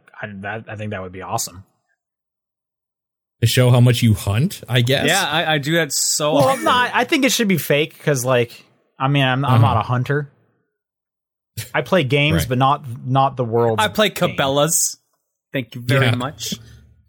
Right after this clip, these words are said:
Speaker 1: Yeah, I'll play some, I'll play some video hunting, but, uh,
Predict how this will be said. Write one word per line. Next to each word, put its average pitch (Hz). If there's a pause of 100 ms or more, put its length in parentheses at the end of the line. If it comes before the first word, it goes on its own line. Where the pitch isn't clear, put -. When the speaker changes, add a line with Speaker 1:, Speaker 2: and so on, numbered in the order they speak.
(260)
Speaker 1:
Yeah, 107
I'll 117
play 165
some, 127
I'll 135
play 139
some 117
video 120
hunting, 95 (320)
but, 92
uh, 87